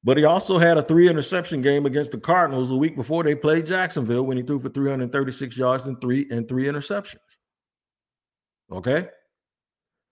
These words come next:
He has five picks and nineteen touchdowns. Last year, Trevor Lawrence had twenty-five touchdowns and eight picks. So the thing is, when you keep comparing them, you say, "Well, this dude's in his first year, Trevor's in his third," which is more like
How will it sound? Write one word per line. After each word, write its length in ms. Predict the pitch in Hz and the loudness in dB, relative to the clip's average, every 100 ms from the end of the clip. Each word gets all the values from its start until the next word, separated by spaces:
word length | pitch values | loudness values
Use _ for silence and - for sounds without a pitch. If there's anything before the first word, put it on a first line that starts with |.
| _ _ _ _ _ | _ _ _ _ _
He 80 | 127 | -4
has 140 | 131 131 | -4 0
five 380 | 139 147 165 | 2 2 2
picks 240 | 165 160 - | -2 -2 -4
and 100 | 127 | -2
nineteen 400 | 127 139 160 160 | -2 -4 -6 -4
touchdowns. 680 | 170 185 156 85 - - - | -6 -6 -6 -6 -8 -16 -6
Last 340 | 107 117 135 | -2 -2 -4
year, 140 | 151 147 | -6 -4
Trevor 280 | 147 143 | -4 -2
Lawrence 260 | 147 151 160 | 0 -2 -2
had 180 | 160 156 | -4 -4
twenty-five 580 | 151 151 147 156 156 160 | -4 -4 -2 0 0 0
touchdowns 480 | 170 170 175 180 | -4 -4 -4 -4
and 100 | 180 | -4
eight 220 | 170 202 - | -4 -4 -2
picks. 420 | 110 - - - _ _ _ _ _ _ _ _ _ _ _ _ _ _ | -4 -6 -20 -20 _ _ _ _ _ _ _ _ _ _ _ _ _ _
So 200 | - 156 | 2 4
the 100 | 151 | 4
thing 260 | 156 202 214 | 2 2 4
is, 140 | 160 | 2
when 160 | 165 151 | 0 -2
you 80 | |
keep 220 | 135 196 - | -4 -6 -4
comparing 400 | 127 151 180 160 | -4 -2 0 -2
them, 100 | 139 | -2
you 60 | |
say, 200 | 139 147 | -2 0
"Well, 440 | 131 135 139 135 107 | 2 2 2 0 -2
this 160 | 135 | -4
dude's 320 | 135 135 131 | 0 0 2
in 60 | 117 | 0
his 120 | 110 | -2
first 360 | - 147 143 - | 0 -2 0 0
year, 300 | 113 113 - - _ | 0 0 -4 -20 _
Trevor's 360 | - 139 127 98 | -2 0 0 -2
in 80 | 101 | -4
his 120 | 104 | -6
third," 480 | - 147 113 78 90 | -2 0 2 0 -6
which 180 | 110 117 | -6 -4
is 100 | 107 | -6
more 220 | 156 180 | -4 -4
like 280 | 127 123 | -2 -4